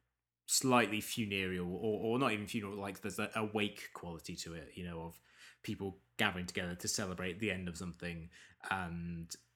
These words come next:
having all the guest stars come in and perform is, uh, you know, there, there is kind of a celebratory quality to it,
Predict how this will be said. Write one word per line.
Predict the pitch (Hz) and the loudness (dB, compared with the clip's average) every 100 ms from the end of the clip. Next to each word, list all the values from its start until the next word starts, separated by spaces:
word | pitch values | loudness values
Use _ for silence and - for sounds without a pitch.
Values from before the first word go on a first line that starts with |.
| _ | _
having | - - 95 | 2 2 0
all | 87 | -6
the | - | -6
guest | 87 95 - - - - _ _ _ - | -4 -2 0 0 -2 -12 _ _ _ -2
stars | - 104 90 - | 0 2 -2 -4
come | 104 | -4
in | 98 | -2
and | 92 90 | -2 -4
perform | - 110 92 92 90 90 - - _ - | -6 -2 0 0 -2 -4 -12 -20 _ -4
is, | 110 101 90 - - - - _ _ 95 | 0 2 2 4 4 2 -2 _ _ -8
uh, | 92 | -4
you | 107 104 | 0 0
know, | 92 85 - | 2 0 0
there, | 98 | 0
there | 95 92 | 2 2
is | 92 90 | 2 0
kind | 101 95 | -2 0
of | 92 | 4
a | |
celebratory | - 143 123 120 104 - 98 | 8 10 10 8 6 4 -4
quality | - 85 85 92 | -4 -4 -4 -6
to | 87 78 | -6 -6
it, | 76 | -6